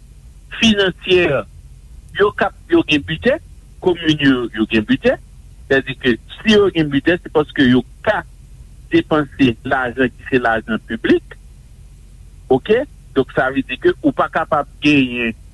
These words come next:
on, on bidjè ki gen kòb pou A P N A, ki gen kòb pou tout bagay. Bon, menm si kòb yo pa vwa, yo pa kont.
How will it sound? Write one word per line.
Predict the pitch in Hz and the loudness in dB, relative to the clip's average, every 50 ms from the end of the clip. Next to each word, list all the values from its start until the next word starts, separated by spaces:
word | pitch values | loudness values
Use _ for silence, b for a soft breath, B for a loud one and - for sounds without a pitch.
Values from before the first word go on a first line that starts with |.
| - - - - - - - - - - | -20 -20 -20 -20 -20 -20 -20 -20 -20 -4
on, | - 147 147 151 147 139 - - | 0 2 2 2 2 0 -2 -2
on | - 151 151 | 0 0 0
bidjè | 151 - - 165 151 - - - 113 104 - | 0 0 -2 -2 -2 -2 -2 0 0 0 0
ki | - - - - | -4 -14 -6 -2
gen | 156 151 139 - | -2 -2 -2 -4
kòb | - - 143 120 - | -2 -2 -2 -2 -2
pou | - - 139 147 | -6 -2 -2 0
A | 139 139 | 0 -2
P | - - 165 156 143 | -4 0 2 2 2
N | 131 123 120 113 | 2 0 -2 -4
A, | 104 104 | -4 -6
ki | - - 156 - | -8 -14 -12 -4
gen | 147 139 - | -4 -4 -2
kòb | - 135 120 - | 0 -2 -2 -2
pou | - - - - - - | -4 -8 -8 -8 -8 -10
tout | - - 294 294 - | 0 0 0 0 0
bagay. | - - 202 180 170 - 294 381 427 403 359 302 269 - - - - - - - - - - - - | -2 -2 -2 -2 -2 -2 -2 -2 -2 -4 -8 -10 -12 -12 -16 -20 -20 -20 -20 -20 -20 -20 -20 -20 -18
Bon, | - - 135 | -2 -2 -2
menm | 139 151 160 165 - | 0 0 -2 -4 -4
si | - - - | -8 -18 -14
kòb | - - 123 - - | -4 -2 -2 -2 -2
yo | 127 120 | -6 -4
pa | - 131 123 | -2 -2 -2
vwa, | 117 - - 127 113 107 | -2 0 0 0 0 0
yo | 110 104 | 0 -2
pa | - 110 98 - | -2 -4 -6 -6
kont. | - - - - - | -4 -4 -4 -4 -4